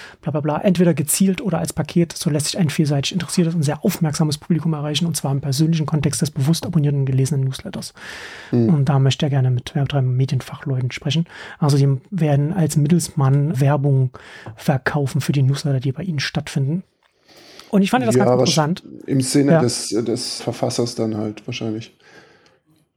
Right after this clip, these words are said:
Speaker 2: Also du sponserst den Newsletter und, und Steady verdient dann vielleicht ein bisschen was.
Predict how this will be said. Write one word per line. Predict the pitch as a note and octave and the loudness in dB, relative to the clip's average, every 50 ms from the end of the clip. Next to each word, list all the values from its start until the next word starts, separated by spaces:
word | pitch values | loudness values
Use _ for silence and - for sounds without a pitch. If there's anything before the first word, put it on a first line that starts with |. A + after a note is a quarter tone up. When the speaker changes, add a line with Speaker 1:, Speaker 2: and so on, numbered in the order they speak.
| _ _ _ - - _ _ | _ _ _ -20 -20 _ _
Speaker 2:
Also | - C3+ - | -4 -4 -2
du | B2 B2 | 0 0
sponserst | A#2 - - C3 A#2+ C3 A#2+ - - - B2 | 2 2 2 2 2 2 0 0 0 0 2
den | B2+ B2 A#2+ A2+ A2 G#2+ - - | 2 4 2 2 0 -2 -4 0
Newsletter | B2+ B2+ B2+ C3 - C3 C#3+ C3 B2 A2+ A2 | 0 2 2 2 2 2 2 4 2 2 2
und, | G#2+ G#2 F2+ G#2+ G#2+ G#2 - - | 0 0 0 0 0 -2 -2 -6
und | - A2 G#2 - | -6 -6 -6 -4
Steady | - - G2+ G#2+ A2+ A2 A2 | -4 -4 0 2 2 0 0
verdient | A2 - G#2+ G#2 - G#2 G#2+ G#2 G#2 | 0 -2 -4 -2 0 -2 -2 -2 -2
dann | G2 G2 | -4 -6
vielleicht | - - F#2 F2 - - | -6 -8 -10 -10 -10 -6
ein | G#2 | -4
bisschen | G#2 G2+ - - G2 G2+ | -4 -4 -4 -6 -6 -8
was. | G2 - - | -10 -12 -16